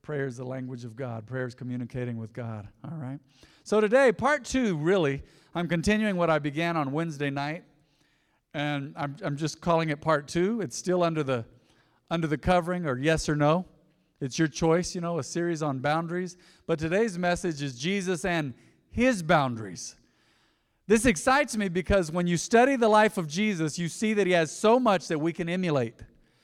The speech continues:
so much that we can imitate, so much that we can copy and try to do like he did to the best of our ability. Jesus had lots of boundaries that he drew.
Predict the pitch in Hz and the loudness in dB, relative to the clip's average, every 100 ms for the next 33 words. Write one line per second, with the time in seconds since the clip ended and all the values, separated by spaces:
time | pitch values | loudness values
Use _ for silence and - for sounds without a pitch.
0 | _ _ _ - - 214 226 214 208 180 | _ _ _ -2 4 6 6 6 4 4
1 | 180 160 180 226 - 220 254 - - _ | 4 2 0 0 4 4 4 -2 -20 _
2 | _ - - 240 262 247 - 190 165 160 | _ -4 4 4 6 4 4 2 2 -2
3 | 151 190 214 233 262 254 226 - _ _ | 2 6 8 8 4 0 -2 -10 _ _
4 | - 156 190 196 208 180 202 202 190 214 | -6 0 4 6 4 0 2 2 2 -2
5 | 190 233 233 156 160 156 180 175 170 175 | 0 4 4 2 -2 2 2 2 0 0
6 | 160 196 190 131 107 _ _ _ _ _ | 0 -2 -2 -4 -10 _ _ _ _ _
7 | _ _ _ _ _ _ _ _ _ _ | _ _ _ _ _ _ _ _ _ _
8 | _ _ _ _ _ _ _ _ _ _ | _ _ _ _ _ _ _ _ _ _
9 | _ _ - 120 190 254 254 285 254 - | _ _ -14 0 4 4 4 0 2 2
10 | 196 190 170 170 190 - 185 147 180 208 | 4 4 2 2 2 0 -4 2 2 2
11 | 196 180 143 139 120 113 117 - | 0 -2 -2 -2 -4 -4 -6 -8